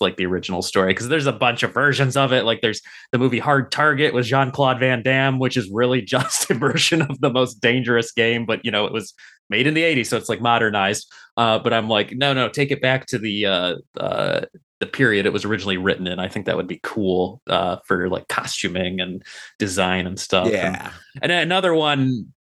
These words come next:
Speaker 1: uh, I took a science fiction class, like, a science fiction literature class in high school, <laughs> which was kinda awesome. Um, but we read the original story of The Day the Earth Stood Still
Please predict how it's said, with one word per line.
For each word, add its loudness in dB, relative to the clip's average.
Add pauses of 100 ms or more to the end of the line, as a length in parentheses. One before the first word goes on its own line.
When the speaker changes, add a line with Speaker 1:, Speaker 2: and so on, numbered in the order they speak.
(220)
Speaker 1:
uh, 2
I 2
took -2
a -2
science 0
fiction -2
class, -4
like, 0
a -4
science -2
fiction -2
literature 2
class 0
in -4
high 0
school, 2
<laughs> -2
which 0
was 0
kinda 0
awesome. 0 (400)
Um, 0 (320)
but 2
we 2
read 0
the 4
original 0
story 2
of 2
The 0
Day 2
the 2
Earth 0
Stood 0
Still 0